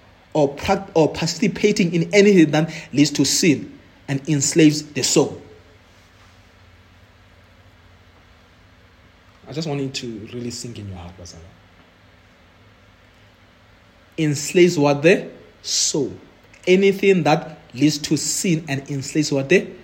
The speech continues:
soul. So your soul can be enslaved.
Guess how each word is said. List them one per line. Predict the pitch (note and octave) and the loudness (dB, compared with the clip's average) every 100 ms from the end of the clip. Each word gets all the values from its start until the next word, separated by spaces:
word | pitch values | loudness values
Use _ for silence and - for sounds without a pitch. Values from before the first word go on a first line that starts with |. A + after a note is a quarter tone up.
| - _ | -20 _
soul. | - - - - - - | -6 0 0 0 -8 -10
So | - | 4
your | F3+ D#3+ D#3 | 6 6 2
soul | - A3 - | 2 2 2
can | F#3 | 0
be | D3+ F3 | 2 2
enslaved. | E3+ D3 - - - G3 G2+ F#2 - | 2 -2 -4 -4 2 2 2 -6 -14